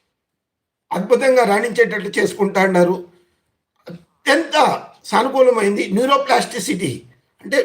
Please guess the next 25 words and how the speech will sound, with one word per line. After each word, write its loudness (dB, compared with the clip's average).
కొ-, -8
కొత్త 0
కణాలు 2
పుట్టేటట్లుగా 0
చేసుకుంటా -2
ఉన్నారు. 2
అన్నిటికంటే 0
ముఖ్యమైనది 0
మన 4
కార్తీక్ 0
గారు 4
హాయ్ 0
అని -2
చెప్పి -2
చెప్పినారు. 0
ప్రతి -8
ఒక్కరికి 0
హాయ్. 2
ప్లీజ్ -4
సబ్స్క్రైబ్, 2
షేర్, 0
లైక్. 0
మనము -4
మన 2
జీవితాన్ని 0